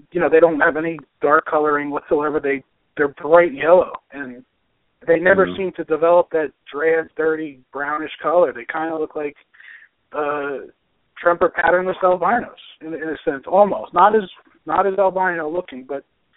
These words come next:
Speaker 1: they're, they're just bright yellow, and, you know, they,
Speaker 2: Yeah.
Speaker 1: they're unique for
Speaker 2: Her,
Speaker 1: pattern,
Speaker 2: her
Speaker 1: for patternless lines, right? I mean,
Speaker 2: yeah, her line, her line is really nice.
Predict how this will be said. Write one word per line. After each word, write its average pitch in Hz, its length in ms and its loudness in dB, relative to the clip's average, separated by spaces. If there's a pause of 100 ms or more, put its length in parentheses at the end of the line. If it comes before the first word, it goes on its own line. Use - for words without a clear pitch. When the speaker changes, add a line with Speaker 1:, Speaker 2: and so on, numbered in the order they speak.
(320)
Speaker 1:
they're, 147 300 -6 (240)
they're 160 100 -2
just - 260 -16
bright 156 300 0
yellow, 123 380 -12 (260)
and, - 320 -18 (800)
you 135 80 -14
know, 113 140 -14
they, 127 140 -8 (400)
Speaker 2:
Yeah. 117 80 2
Speaker 1:
they're 151 220 6
unique 214 380 2
for - 100 -4
Speaker 2:
Her, 165 100 0
Speaker 1:
pattern, 127 200 0
Speaker 2:
her 190 200 -4
Speaker 1:
for 147 100 -4
patternless 127 520 0
lines, 110 280 -12 (640)
right? 160 320 -6
I 135 60 -18
mean, 127 200 -16 (360)
Speaker 2:
yeah, 127 220 0
her 170 200 0
line, 151 300 -2
her 185 180 -2
line 160 260 -2
is 110 120 -12
really 110 240 -8
nice. 101 360 -14